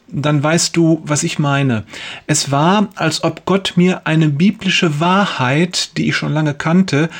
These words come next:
ganz tief ins Herz gebrannt hat. Aus etwas nur Gewusstem wurde etwas Geschautes,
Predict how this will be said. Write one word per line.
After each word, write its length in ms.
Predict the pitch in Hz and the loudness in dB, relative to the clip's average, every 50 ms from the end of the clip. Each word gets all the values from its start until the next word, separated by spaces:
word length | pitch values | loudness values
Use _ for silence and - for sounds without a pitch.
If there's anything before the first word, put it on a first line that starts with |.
| - - - - - | -16 -16 -14 -10 -6
ganz 460 | 131 143 160 190 220 214 - - - - | -2 0 2 4 4 2 2 -2 -6 -6
tief 440 | - - 160 165 175 170 - - | -4 0 2 2 2 2 0 -4
ins 320 | - - 151 151 - - - | -4 -4 -2 -2 -2 -4 -4
Herz 500 | - 123 120 123 123 - - - - - | -2 -2 0 0 -2 -2 -4 -6 -6 -6
gebrannt 600 | - 107 101 - 104 107 101 95 92 92 - - | -8 -8 -8 -6 -4 -4 -4 -4 -4 -6 -8 -8
hat. 400 | 101 95 - _ - - - - _ _ - _ _ _ _ _ _ _ _ _ _ _ - - - - - - - - - - - - - _ | -8 -8 -8 _ -16 -18 -18 -20 _ _ -20 _ _ _ _ _ _ _ _ _ _ _ -20 -20 -20 -20 -20 -20 -20 -20 -20 -20 -20 -20 -18 _
Aus 380 | - 151 147 - - - - _ - | -4 -2 -2 -2 -2 -6 -8 _ -8
etwas 560 | 170 165 - - 165 165 156 - - - - - | -8 -8 -4 -2 -2 -2 0 -2 -4 -4 -4 -2
nur 380 | 156 156 165 170 170 170 170 - | 2 4 4 4 4 4 2 0
Gewusstem 960 | 139 120 147 131 127 180 220 - - - - - 127 120 147 180 214 214 - - - - - - - - - _ _ | -2 -2 -2 0 0 0 0 0 -2 -4 -4 -2 0 4 4 4 4 2 0 -8 -20 -20 -20 -20 -20 -20 -20 _ _
wurde 420 | - 135 127 143 165 180 165 170 - | -6 -4 0 2 2 2 2 0 0
etwas 640 | 156 147 - - 151 147 143 - - - - - _ _ | -2 -6 -4 -2 -2 0 0 0 -2 -4 -6 -10 _ _
Geschautes, 1160 | 139 135 143 135 - - - - 185 190 196 190 190 - - 104 - - - - - - - | -4 -2 0 0 0 -2 0 0 2 2 2 0 -2 -4 -6 -4 -2 -2 -2 -2 -4 -6 -12